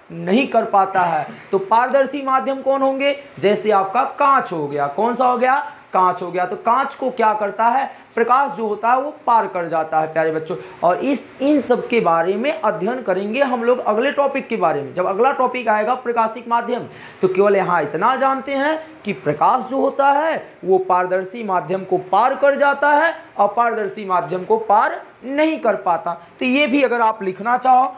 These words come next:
तो लिख सकते हो। अगली property क्या हो जाएगी कि प्रकाश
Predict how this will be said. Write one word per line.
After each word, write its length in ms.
तो 80
लिख 300
सकते 340
हो। 260
अगली 300
property 600
क्या 160
हो 180
जाएगी 380
कि 80
प्रकाश 920